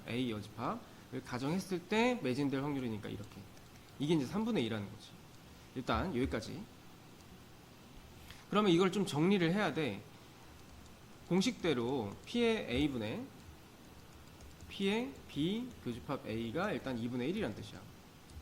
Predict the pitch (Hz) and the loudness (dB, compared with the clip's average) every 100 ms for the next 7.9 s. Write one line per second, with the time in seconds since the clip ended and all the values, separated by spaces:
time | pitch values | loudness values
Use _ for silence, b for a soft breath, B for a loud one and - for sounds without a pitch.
0 | - - - - - - - - - - | -14 -16 -18 -20 -20 -20 -20 -20 -20 -18
1 | - - - - - - - - - - | -18 -20 -20 -20 -18 -18 -18 -18 -18 -18
2 | - - 151 151 131 127 131 214 262 285 | -18 -2 2 4 4 2 2 4 2 -2
3 | - - - - - 254 185 185 269 - | -14 -18 -18 -16 -2 0 2 0 -4 -10
4 | - - - - - - - 127 180 185 | -18 -18 -18 -18 -18 -14 -4 0 2 2
5 | 117 131 - 98 - - 139 160 202 240 | 0 -2 -8 -10 -8 -8 0 2 2 0
6 | 254 - - - - - - - - - | -2 -12 -18 -18 -18 -18 -18 -18 -18 -14
7 | - 196 208 208 - - - 156 202 | -6 0 0 -2 -10 -16 -2 0 0